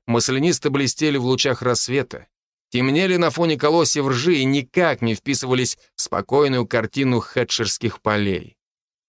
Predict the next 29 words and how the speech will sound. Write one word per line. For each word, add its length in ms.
Не 200
вписывалось 560
туда 240
и 160
обезглавленное 840
тело 240
ящера, 640
что 260
распростёрлось 800
чуть 260
дальше, 500
и 140
его 360
же 140
лысая 440
голова. 600
По 120
примятой 440
после 240
схватки 360
траве, 500
по 120
взрытым 420
клочьям 420
земли 340
я 180
двинулся 420
к 80
клинкам. 680